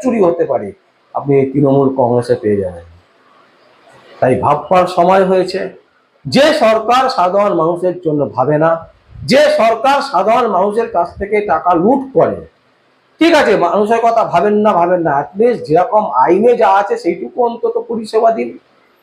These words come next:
অন্তত লুট করবেন না, তাহলেও মানুষ ঠিকঠাক করে নিজের মতন করে বেছে নেবে। কিন্তু এই সরকার সেটাও করতে দিচ্ছে না। এই সরকার বলছে, "ভাই, তোমাকে তো ঠিকঠাক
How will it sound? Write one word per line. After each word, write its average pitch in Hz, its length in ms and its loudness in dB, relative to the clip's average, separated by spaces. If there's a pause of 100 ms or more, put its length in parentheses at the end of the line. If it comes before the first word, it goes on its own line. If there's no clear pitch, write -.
(280)
অন্তত 269 380 2
লুট 320 420 2
করবেন 311 340 2
না, 302 200 0 (880)
তাহলেও 294 520 2
মানুষ 277 340 0
ঠিকঠাক 240 500 -4
করে 208 160 0
নিজের 190 320 -2
মতন 175 300 2
করে 165 180 2
বেছে 143 260 0
নেবে। 95 280 -4 (400)
কিন্তু 139 180 -4
এই 214 160 2
সরকার 202 460 0
সেটাও 185 420 0
করতে 156 360 -2
দিচ্ছে 123 320 -8
না। 87 160 -16 (520)
এই 262 180 4
সরকার 269 440 2
বলছে, 277 440 0 (240)
"ভাই, 277 200 2
তোমাকে 262 380 0
তো 285 100 -2 (140)
ঠিকঠাক 254 400 -4